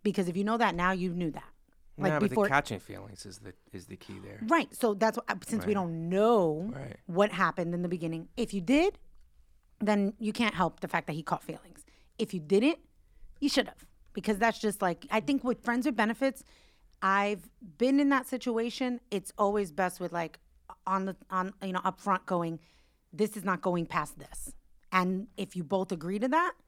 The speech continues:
Speaker 1: then at least it was said. Things may change and people catch feelings and stuff happens. But at least it was said, so I can refer back to it. So I can say, "But remember that conversation?"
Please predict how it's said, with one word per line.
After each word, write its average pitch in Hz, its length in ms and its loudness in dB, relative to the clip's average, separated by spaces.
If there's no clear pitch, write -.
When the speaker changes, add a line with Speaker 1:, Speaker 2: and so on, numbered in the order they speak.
Speaker 1:
then 214 140 2
at 180 160 0
least 247 220 0
it 247 80 0
was 190 140 -6
said. - 240 -4
Things 233 200 -2
may 302 160 0
change 285 400 2
and 196 80 -4
people 220 220 -4
catch 269 280 0
feelings 220 400 -4
and 180 100 -10
stuff 202 180 2
happens. - 440 -6
But 208 240 2
at 190 160 0
least 202 220 -2
it - 20 -4
was 180 140 -6
said, 180 220 -2
so 214 100 -4
I 196 80 0
can 226 140 0
refer 208 260 0
back 156 240 -8
to 165 120 -6
it. - 100 -14
So 190 100 0
I 175 60 2
can 175 140 -6
say, 170 180 -4
"But 359 80 -2
remember 415 260 -2
that 403 140 0
conversation?" 285 520 -2